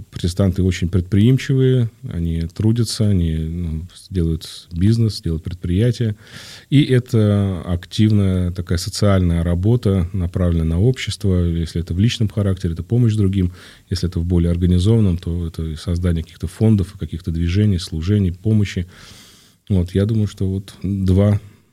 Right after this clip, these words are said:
два таких, может быть, вот аспекта. Есть, конечно, более нейтральный, я думаю, нау-, научный такой, да, который человек почитал там в Википедии, там ещё что-то, и он может просто пофилософствовать на тему, ну,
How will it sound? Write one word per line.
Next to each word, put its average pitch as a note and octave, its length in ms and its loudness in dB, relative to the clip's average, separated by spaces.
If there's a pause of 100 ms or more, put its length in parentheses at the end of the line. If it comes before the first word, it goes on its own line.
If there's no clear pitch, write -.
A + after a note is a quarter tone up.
(120)
два F#2+ 320 0
таких, F#2 300 -4
может E2 240 -2
быть, E2+ 160 -8
вот F2 140 -8
аспекта. - 460 -6
Есть, A#2 200 2
конечно, F#2+ 280 0
более A2+ 240 4
нейтральный, E3 420 2
я C3+ 60 2
думаю, A2 220 4
нау-, G2 160 2
научный G#2 460 2
такой, F2 260 -4
да, F#2+ 140 -2
который E2+ 420 -4
человек F2 240 -6
почитал - 420 -4
там D#2+ 360 -6
в E2 60 -10
Википедии, G2 520 0
там D#2 180 -4
ещё F#2 240 -4
что-то, - 260 -6
и - 20 -4
он E2 120 -4
может D#2+ 220 -8
просто - 360 -12 (440)
пофилософствовать F2 680 -2
на D#2+ 120 -2
тему, D#2+ 540 -4
ну, D#2 480 -8